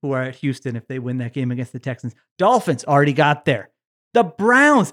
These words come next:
if the Browns win in Denver this week, they will have, as, and the Ravens lose,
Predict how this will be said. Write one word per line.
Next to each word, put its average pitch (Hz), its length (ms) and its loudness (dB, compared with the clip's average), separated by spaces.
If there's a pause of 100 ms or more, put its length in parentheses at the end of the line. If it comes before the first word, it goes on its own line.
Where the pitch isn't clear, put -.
(160)
if 233 180 4
the 254 120 4
Browns 269 920 2 (280)
win 302 500 2
in 269 420 -2
Denver 247 520 4
this 170 280 0
week, 160 400 2 (380)
they 247 420 4
will 330 260 4
have, 240 440 6
as, 226 320 0
and 202 320 2
the 208 80 4
Ravens 240 440 2
lose, 226 340 0